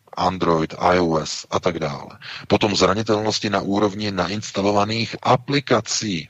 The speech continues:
No a v poslední řadě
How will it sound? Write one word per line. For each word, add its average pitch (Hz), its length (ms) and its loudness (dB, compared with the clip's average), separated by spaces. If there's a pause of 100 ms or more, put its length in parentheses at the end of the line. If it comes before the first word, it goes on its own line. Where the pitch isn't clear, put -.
(1160)
No 143 120 6
a 127 40 6
v - 60 -2
poslední 113 480 0
řadě 98 500 4